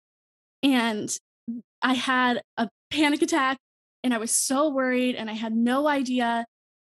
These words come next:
what I was gonna do. And all of those feelings that I was so afraid of, the shame, the "Look at how much you've messed up," uh, like, those negative, th-, that negative self-talk I had all came flooding in. Um, but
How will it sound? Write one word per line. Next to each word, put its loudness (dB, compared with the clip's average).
what 0
I 2
was -2
gonna 0
do. -2
And -4
all 2
of -2
those -2
feelings -2
that -6
I -2
was -8
so 0
afraid -2
of, -2
the -6
shame, -2
the -4
"Look 0
at -2
how -2
much -4
you've -2
messed -2
up," -2
uh, -4
like, -2
those 0
negative, -2
th-, -6
that -2
negative -2
self-talk -8
I -4
had -2
all 2
came -2
flooding -4
in. -2
Um, 0
but 0